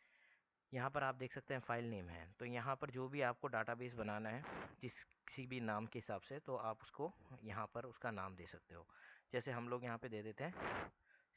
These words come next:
student, हम एक database create करते हैं student के नाम से। उसके बाद हम लोग यहाँ पे क्रिएट का button दबा देंगे। जब आप create का button दबा दोगे तो आपको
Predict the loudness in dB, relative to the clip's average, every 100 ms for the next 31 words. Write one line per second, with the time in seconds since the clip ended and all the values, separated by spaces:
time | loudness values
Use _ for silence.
0 | -20 -20 -6 -4 -4 -6 -10 -14 -12 -6
1 | 0 2 2 0 -6 _ -20 -20 _ -2
2 | 4 4 6 4 2 -2 -2 0 -2 0
3 | -2 -2 -12 -20 -6 -4 -2 -4 -6 -6
4 | -10 -16 -18 -20 -20 -20 -6 2 6 6
5 | 4 0 2 0 -2 -6 -4 0 0 0
6 | -6 -6 -8 -8 -8 -10 -12 -14 -14 -20
7 | -20 -20 -20 _ 6 6 6 2 2 2
8 | 0 2 2 2 2 4 4 4 -4 -8
9 | -6 -4 -2 -4 -2 -6